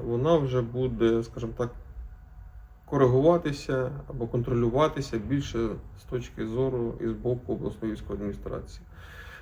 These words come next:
Плюс розпорядником коштів, е,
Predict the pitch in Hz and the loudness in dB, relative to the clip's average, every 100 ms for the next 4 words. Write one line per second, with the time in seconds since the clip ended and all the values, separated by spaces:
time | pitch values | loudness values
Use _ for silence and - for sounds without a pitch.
0 | - - 143 143 131 - 127 123 - 139 | -16 -2 6 8 6 6 6 6 4 6
1 | 131 127 123 127 120 120 117 120 - 131 | 6 4 2 2 2 2 0 -2 -4 4
2 | 127 120 - - 110 104 107 107 110 107 | 4 4 -6 0 0 0 -6 -4 -2 -2
3 | 104 | -2